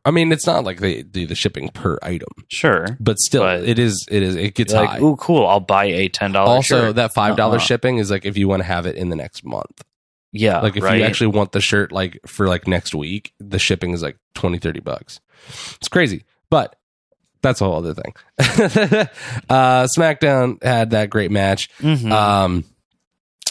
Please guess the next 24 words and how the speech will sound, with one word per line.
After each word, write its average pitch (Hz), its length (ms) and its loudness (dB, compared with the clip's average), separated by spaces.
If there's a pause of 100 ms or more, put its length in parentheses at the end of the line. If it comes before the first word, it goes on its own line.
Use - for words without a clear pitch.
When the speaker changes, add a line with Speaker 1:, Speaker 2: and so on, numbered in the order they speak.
(480)
Speaker 1:
<clears throat> 110 220 2
so 127 160 2
that's 127 140 2
Speaker 2:
The 156 60 0
Speaker 1:
the 190 80 4
Speaker 2:
only 233 140 2
Speaker 1:
ti- 104 140 0
Speaker 2:
pro-, 117 180 -4
like, 139 400 0 (180)
I, 113 180 -4
I, 139 200 2
I'm 135 200 0
s-, - 220 2
I'm 135 160 2
still 156 760 2
loving 123 600 2
the 113 380 4
Miz 113 320 2
Bryan 110 420 0
feud. 113 540 0
Like, 104 260 0
Speaker 1:
Yes. 98 300 -2
Speaker 2:
it's, - 340 0
it's, - 0 -